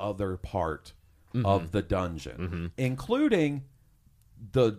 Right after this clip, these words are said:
Speaker 1: path that leads to the boss
Speaker 2: Yep.
Speaker 1: of that dungeon.
Speaker 2: Yeah. There were, Bloodborne had, like, a major elevator roll-off that you had to find, pretty much. <laughs>
Speaker 1: Oh.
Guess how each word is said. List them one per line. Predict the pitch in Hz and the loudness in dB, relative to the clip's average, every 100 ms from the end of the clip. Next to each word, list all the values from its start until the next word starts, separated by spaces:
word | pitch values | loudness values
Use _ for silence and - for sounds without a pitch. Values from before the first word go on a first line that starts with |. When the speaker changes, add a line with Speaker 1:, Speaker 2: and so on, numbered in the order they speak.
| - | -4
Speaker 1:
path | 113 107 101 | -2 0 0
that | - - | -4 -4
leads | 98 90 - | -4 -6 -8
to | - | -8
the | 80 80 | -6 -4
boss | 78 62 - - - - | -4 -4 -10 -18 -20 -8
Speaker 2:
Yep. | 85 87 - | -2 0 0
Speaker 1:
of | 90 - | -2 -2
that | 76 67 | -6 -6
dungeon. | 76 69 - - - - | -8 -8 -14 -14 -10 -8
Speaker 2:
Yeah. | 87 92 82 - 123 | -2 0 0 -6 0
There | 127 | 0
were, | 170 85 104 104 127 - | 0 -4 -8 -14 -16 -4
Bloodborne | 98 127 123 95 85 | 0 0 0 -2 -2
had, | 85 92 | -4 -4
like, | 90 87 | -4 -6
a | - | -8
major | 90 87 90 107 104 90 73 71 - 104 | -8 -8 -4 -4 -4 -6 -8 -12 -12 -6
elevator | 92 82 80 80 | -6 -4 -6 -6
roll-off | 80 80 82 82 | -6 -6 -6 -10
that | - 64 | -10 -10
you | 92 | -8
had | 98 104 92 | -4 -4 -4
to | |
find, | - 80 73 - - _ - | -8 -10 -10 -14 -20 _ -12
pretty | 92 90 | -10 -8
much. | - - - - | -10 -10 -12 -10
<laughs> | - - - | -8 -8 -6
Speaker 1:
Oh. | 104 104 | -2 0